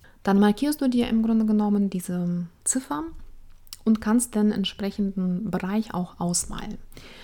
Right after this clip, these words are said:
Dann gehst du weiter zu dem nächsten Thema, zum Beispiel, äh, Beziehung. Auch da kannst du fragen, wie erfüllt ist meine Beziehung, wie gut verstehe ich mich mit meinem Partner,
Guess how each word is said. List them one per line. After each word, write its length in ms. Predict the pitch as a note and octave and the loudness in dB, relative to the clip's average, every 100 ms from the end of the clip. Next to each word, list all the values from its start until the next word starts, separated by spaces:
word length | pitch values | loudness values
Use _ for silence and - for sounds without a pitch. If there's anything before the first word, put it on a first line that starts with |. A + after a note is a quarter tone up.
| - - | -12 2
Dann 180 | A#3+ | 6
gehst 220 | A#3+ B3 A3+ | 8 6 4
du 80 | |
weiter 260 | A3+ C4+ A#3+ | 4 4 2
zu 120 | - | 0
dem 120 | F#3 | 0
nächsten 640 | F#3 A#3+ C4 - A3+ A3+ A3 | 2 4 2 2 2 2 2
Thema, 360 | G#3+ G#3 G#3 | 2 2 0
zum 180 | - F3 | -2 -4
Beispiel, 560 | F3 F3+ - F3+ F3+ E3+ | -4 -6 -4 -2 -2 -4
äh, 120 | E3+ | -6
Beziehung. 640 | E3+ - - C4 B3 C4 - - - - - - | -6 -4 2 4 4 2 -2 -20 -20 -20 -20 -8
Auch 120 | G3 | -4
da 160 | F3 A#3+ | 4 4
kannst 280 | B3+ A3+ A3+ | 4 2 0
du 20 | |
fragen, 560 | - G#3 G#3+ G#3 G3 G3 | -6 -2 0 0 -2 -2
wie 80 | |
erfüllt 680 | F#3+ F#3 - A3+ B3+ B3 - - - | -6 -6 -2 2 2 -2 -10 -16 -6
ist 180 | G3 F#3 | -4 -2
meine 200 | F3+ F3 | -2 -4
Beziehung, 600 | F3 - A3+ A3+ A3+ - | -6 -4 2 4 2 0
wie 80 | F#3 | -4
gut 160 | G3 | -4
verstehe 300 | - F3+ - | -6 -8 -6
ich 140 | F#3 - | -6 -8
mich 160 | - - | -10 -14
mit 120 | - | -8
meinem 200 | F#3 F#3 | -4 -4
Partner, 520 | - A3+ A3 G#3 G#3 | -4 -6 -2 -4 -4